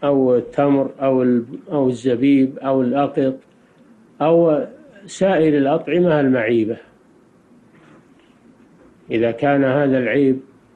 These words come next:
يؤثر في الام-، في الاستم-، في الامت-، في الانتفاع بها أو ينقصها أو، آه،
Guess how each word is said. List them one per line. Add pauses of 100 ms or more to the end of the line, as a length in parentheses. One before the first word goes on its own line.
(360)
يؤثر
في
الام-،
في
الاستم-،
في
الامت-،
في
الانتفاع
بها (680)
أو
ينقصها (1500)
أو، (1500)
آه،